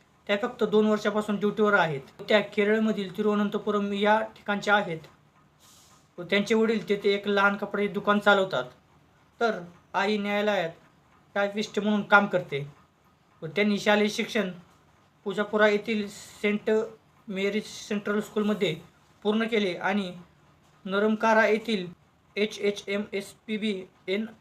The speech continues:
एस एस कॉलेज for वुमन येथून बीएससी गणितात पदवी प्राप्त केली आहे व अंजली कृष्णा यांनी यूपीएससी सिव्हिल सर्व्हिसेस दोन हजार बावीसमध्ये एआयआर तीनशे पंचावन्न रँक मिळवला होता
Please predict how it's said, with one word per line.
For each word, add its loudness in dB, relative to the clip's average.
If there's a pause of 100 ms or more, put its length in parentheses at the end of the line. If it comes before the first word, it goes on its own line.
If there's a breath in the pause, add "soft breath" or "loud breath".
(200)
एस -8
एस -8
कॉलेज 0 (200)
for 6 (400)
वुमन 0
येथून -2 (420)
बीएससी 0
गणितात 2 (400)
पदवी 0
प्राप्त 0
केली 2
आहे 0 (500)
व -2 (580)
अंजली -6
कृष्णा 0
यांनी 2 (500)
यूपीएससी -2
सिव्हिल 2
सर्व्हिसेस -4
दोन 0
हजार 0
बावीसमध्ये 2 (1700)
एआयआर 2 (420)
तीनशे -2
पंचावन्न 2
रँक 2
मिळवला 4
होता 2